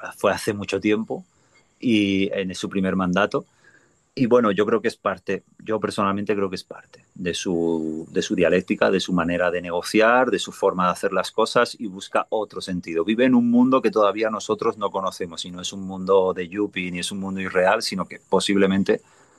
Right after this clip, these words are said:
se, se, se venga a ser realidad, porque Estados Unidos también es lo que es. Bueno, un poco para concentrarnos en lo de Suiza.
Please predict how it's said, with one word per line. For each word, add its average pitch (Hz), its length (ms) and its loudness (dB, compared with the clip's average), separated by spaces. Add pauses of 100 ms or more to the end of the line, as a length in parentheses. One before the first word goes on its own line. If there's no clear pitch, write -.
(120)
se, 85 600 0
se, - 280 -6
se - 300 -2
venga 98 440 0
a 92 40 0
ser 92 200 0
realidad, 90 560 2 (100)
porque - 160 -20
Estados 85 280 -2
Unidos 90 240 -6
también 85 300 -6
es 80 80 -10
lo 82 120 -4
que - 100 -12
es. - 200 -8 (720)
Bueno, 104 340 4 (840)
un - 100 -6
poco 127 220 6
para 120 180 6
concentrarnos 117 680 2
en 127 80 4
lo 120 100 4
de 110 120 4
Suiza. - 480 -8